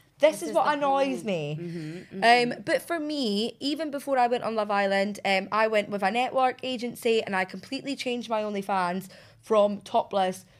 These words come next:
Speaker 1: to non-topless. And that was my decision because I thought, "You know what? I'm, I'm kind of getting bored of the topless.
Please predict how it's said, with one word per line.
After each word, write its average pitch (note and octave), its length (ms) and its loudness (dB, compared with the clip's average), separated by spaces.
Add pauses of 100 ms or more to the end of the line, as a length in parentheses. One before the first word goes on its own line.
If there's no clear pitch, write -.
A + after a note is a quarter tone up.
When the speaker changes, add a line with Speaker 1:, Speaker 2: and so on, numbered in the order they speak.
(300)
Speaker 1:
to B3+ 120 -4
non-topless. G3+ 880 0
And G3+ 180 -2
that B3 240 6
was A#3+ 120 -6
my A#3 140 0
decision G#3+ 400 -4
because G3 360 -4
I G#3 160 2
thought, G3+ 300 0
"You A3+ 60 -4
know A3+ 120 0
what? G#3+ 380 2 (880)
I'm, G3 260 2
I'm G3 240 2
kind B3+ 240 2
of A3+ 60 -4
getting B3+ 240 0
bored G3+ 200 0
of F3+ 60 -6
the G3 80 -2
topless. F#3+ 640 2